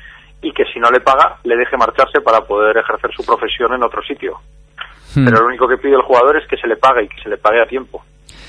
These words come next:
Speaker 2: Pero yo creo que aquí, eh, la, al jugador, el jugador no le puede faltar la razón, salvo que, bueno, salvo, salvo ese pase, ¿no? Que ya el, el paso de, de, de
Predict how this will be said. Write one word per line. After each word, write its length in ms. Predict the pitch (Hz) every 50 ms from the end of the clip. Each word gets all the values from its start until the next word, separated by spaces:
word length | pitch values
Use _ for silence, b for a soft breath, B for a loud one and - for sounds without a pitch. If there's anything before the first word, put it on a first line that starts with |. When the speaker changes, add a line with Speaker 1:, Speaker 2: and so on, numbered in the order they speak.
| B B B B B B B
Speaker 2:
Pero 140 | - 139 143
yo 60 | 147
creo 120 | 165 170 160
que 60 | 165
aquí, 300 | 151 131 160 165 170 -
eh, 460 | - - 90 82 85 104 117 120 117 113
la, 200 | 113 113 113 110
al 220 | - - 113 113
jugador, 420 | 110 - 120 113 113 123 135 135 - -
el 140 | 117 110
jugador 320 | 101 - 120 117 120 135 139
no 160 | 147 143 139
le 100 | 135 127
puede 240 | - - 127 127 117
faltar 360 | - 131 117 107 - 127 123
la 120 | 123 123
razón, 460 | 110 117 110 - - 127 131 139 143 - - - -
salvo 580 | 113 - - - 139 139 135 127 131 131 120
que, 520 | - 131 123 120 120 117 113 113 110 107 -
bueno, 460 | - 95 76 57 60 67 80 131 131
salvo, 320 | 104 107 113 110 113 87 78 110 110
salvo 360 | - - 135 127 131 143 160
ese 180 | 151 - 160 131
pase, 320 | - 135 113 - - 107
¿no? 160 | 113 127 123
Que 120 | 110 110 107
ya 320 | 110 117 117 120 117 113
el, 140 | 110 107 104
el 160 | 76 107 104
paso 300 | - 123 123 - - 127
de, 160 | 120 120 113
de, 180 | 101 101 110 101
de 460 | 90 82 73 90 101 107 107 98